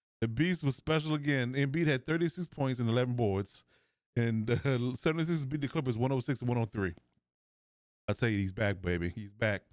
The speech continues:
So Saturday, Warriors, uh, decided they wanna play the Celtics, so they wanted a chance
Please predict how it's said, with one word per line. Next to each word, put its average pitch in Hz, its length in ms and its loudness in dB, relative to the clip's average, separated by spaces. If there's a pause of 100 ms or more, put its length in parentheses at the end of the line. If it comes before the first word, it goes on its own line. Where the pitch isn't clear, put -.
(840)
So 175 140 2
Saturday, 151 600 2
Warriors, 123 960 0
uh, 117 320 2 (560)
decided 131 380 0
they 139 120 2
wanna 143 180 2
play 117 320 0
the 104 80 -4
Celtics, 107 400 -2
so 113 80 -4
they 127 100 2
wanted 135 240 0
a 110 60 -2
chance 110 480 -4